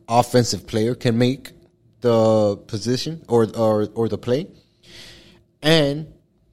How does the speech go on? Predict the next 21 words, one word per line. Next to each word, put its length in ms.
one 200
thing 160
that 120
I 80
didn't 280
like 180
about 260
what 160
he 60
did 260
is 180
that 300
if 220
you 80
do 240
rat 260
on 120
him 160
too 380
hard, 580
right, 280